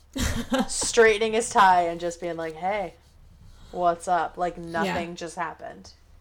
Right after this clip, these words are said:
Speaker 1: No, yeah.
Speaker 2: And
Speaker 1: I
Speaker 2: hey,
Speaker 1: love it.
Speaker 2: the duffel bag trick worked.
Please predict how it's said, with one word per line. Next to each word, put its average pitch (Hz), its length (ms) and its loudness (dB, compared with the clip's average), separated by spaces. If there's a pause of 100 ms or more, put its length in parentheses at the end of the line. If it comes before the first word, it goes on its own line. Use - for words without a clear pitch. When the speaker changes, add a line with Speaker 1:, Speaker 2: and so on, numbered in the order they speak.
(440)
Speaker 1:
No, 196 240 -4
yeah. 285 260 -4 (240)
Speaker 2:
And 196 120 -8
Speaker 1:
I 226 100 4
Speaker 2:
hey, 277 140 4
Speaker 1:
love 185 160 -4
it. 180 140 -10 (320)
Speaker 2:
the 208 80 -6
duffel 240 300 4
bag 311 280 4
trick 339 240 2
worked. 349 420 -2